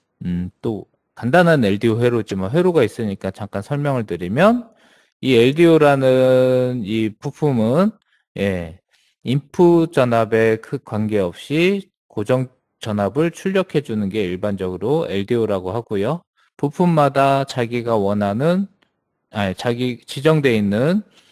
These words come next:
음, 출력 전압값이 정해져 있습니다.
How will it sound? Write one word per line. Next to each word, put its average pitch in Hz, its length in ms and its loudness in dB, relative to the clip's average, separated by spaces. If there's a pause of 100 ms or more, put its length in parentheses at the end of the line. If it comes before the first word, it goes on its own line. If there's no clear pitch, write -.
(280)
음, 107 500 0 (880)
출력 175 320 2
전압값이 110 540 -4
정해져 107 380 -6
있습니다. 82 480 -12